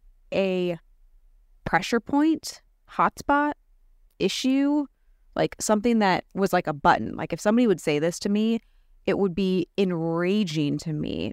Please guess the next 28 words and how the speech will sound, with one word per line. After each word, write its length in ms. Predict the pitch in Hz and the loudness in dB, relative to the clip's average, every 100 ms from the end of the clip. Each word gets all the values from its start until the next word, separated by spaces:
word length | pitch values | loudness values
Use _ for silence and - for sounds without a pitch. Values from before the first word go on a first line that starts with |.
| - | -6
because 360 | 170 - 180 170 | -4 0 0 0
I 160 | 160 175 | 0 0
would 160 | 175 | 0
be 120 | 170 | -2
so 460 | 170 - - 196 285 | -4 -2 0 2 2
offended, 720 | 302 190 151 139 131 147 165 - _ _ - | 2 0 0 0 0 0 -2 -6 _ _ -14
so 380 | - - 208 254 | -8 0 2 4
defensive, 840 | 285 - 165 151 - 151 160 160 - - | 2 0 -2 -2 -4 -4 -4 -6 -10 -4
and 380 | 180 175 175 | -2 0 -2
really 240 | 175 214 294 | 0 2 2
frustrated 760 | - 311 - 269 160 160 - | 4 2 4 2 2 -2 -2
that 200 | - 160 | 0 0
they 120 | 175 170 | 0 -2
didn't 200 | 175 - | -4 -4
see 120 | 175 | -4
my 180 | 151 - - | -4 -6 2
value, 760 | 262 330 302 320 311 311 302 - _ - - | 4 4 4 2 2 2 0 -2 _ -20 -6
that 200 | - 175 | 0 2
they 160 | 180 170 | 2 2
just 320 | 151 170 - - | 0 -4 -4 -2
are 180 | 160 - | -2 2
always 400 | 196 175 180 - | 2 2 0 0
gonna 180 | 175 165 | -4 -4
give 260 | 147 147 | -6 -2
Brandon 440 | 254 285 311 311 285 | 2 4 4 2 2
all 160 | 180 160 | 0 -2
the 120 | 170 | -6
credit. 840 | - - 294 285 277 - - | -8 0 2 2 0 -2 -8